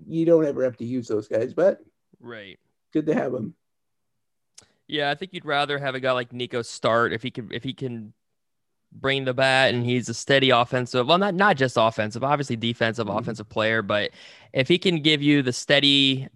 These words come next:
Speaker 2: you know, dose of hits and can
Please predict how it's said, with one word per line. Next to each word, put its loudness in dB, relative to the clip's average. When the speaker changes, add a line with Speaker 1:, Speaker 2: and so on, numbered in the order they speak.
Speaker 2:
you -4
know, -2
dose 2
of -6
hits -2
and -6
can -10